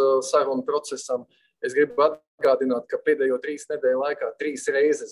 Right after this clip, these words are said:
ano drošības padome ir diskutējusi par Ukrainu. Un, protams, ka šādi te Krievijas pārmetumi, viņi, viņi pilnīgi nepamatoti, viņi tikai visvairāk ap-, vēl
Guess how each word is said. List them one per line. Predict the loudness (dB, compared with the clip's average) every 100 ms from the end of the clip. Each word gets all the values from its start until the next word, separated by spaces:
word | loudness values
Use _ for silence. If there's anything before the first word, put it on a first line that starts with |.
| -14 -8
ano | -2 -2 0
drošības | 0 0 -4 -4 -2
padome | 0 0 0 -4
ir |
diskutējusi | -8 -12 -12 -6 -4 -4 -6 -6
par | -6
Ukrainu. | -4 -4 -6 -8 -20 _ _ _ _ _ -4
Un, |
protams, | 2 2 2 -2
ka | -6
šādi | -2 4 4 2 -4
te | -6
Krievijas | -2 -2 -2 -6 -6
pārmetumi, | -4 -2 -4 -8 -6 -6 -8 -8
viņi, | -6 -2 -2 -2 -8
viņi | -10 -10 -10 -10
pilnīgi | -4 -4 -4 0
nepamatoti, | 0 2 0 0 2 2 2 0 -6
viņi | -10 -10 -10 -12 -2
tikai | 0 6 4 4 -6 _ _
visvairāk | -2 0 4 6 6 4 2 -2
ap-, | -4 -4
vēl | 2 2